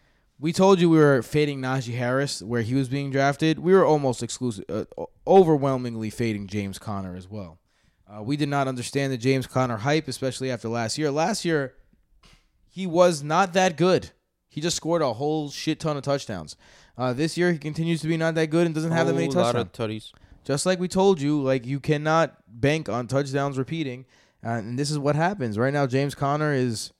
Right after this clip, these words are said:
Speaker 1: really destroying you. If you picked him in the third round,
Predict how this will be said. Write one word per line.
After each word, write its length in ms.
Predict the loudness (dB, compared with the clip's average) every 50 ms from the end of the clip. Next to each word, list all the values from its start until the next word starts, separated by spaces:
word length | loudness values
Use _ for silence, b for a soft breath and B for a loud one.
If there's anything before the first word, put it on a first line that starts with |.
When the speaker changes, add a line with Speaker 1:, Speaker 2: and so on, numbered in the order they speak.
| _ _ _ _ _ _ _ _ _ _ _ _ _ _ _ _ _ _ _ _ _ _ _ _
Speaker 1:
really 380 | -12 -6 2 4 4 6 4 4
destroying 460 | 0 0 0 2 2 4 4 4 2
you. 100 | 0 -2
If 100 | -2 -4
you 60 | -4
picked 180 | -4 -4 -4 -4
him 80 | -6
in 60 | -8 -6
the 80 | -6
third 280 | -4 0 0 0 0 0
round, 360 | -2 -2 -2 -2 -2 -4 -6